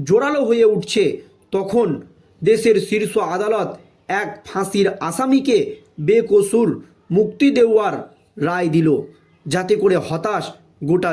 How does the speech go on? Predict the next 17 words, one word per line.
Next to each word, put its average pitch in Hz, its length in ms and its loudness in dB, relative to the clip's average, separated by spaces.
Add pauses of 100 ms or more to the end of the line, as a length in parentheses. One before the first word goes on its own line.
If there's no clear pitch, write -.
(160)
দেশের 160 360 0
মানুষ। 135 320 0 (760)
দু 185 80 2
হাজার 294 240 -2 (100)
চোদ্দো 254 280 2
সালের 294 380 -2
পাঁচই 233 320 0
জানুয়ারি 226 460 0 (340)
মুম্বাইয়ের 233 480 2 (100)
তথ্য 220 320 -2
প্রযুক্তি 269 500 0
কর্মী 220 380 2 (360)
তেইশ 233 240 2 (140)
বছরের 220 380 2 (1000)
এস্টার 220 500 0 (680)
আনুহিয়াকে 247 880 2 (420)
ধর্ষণ 214 500 0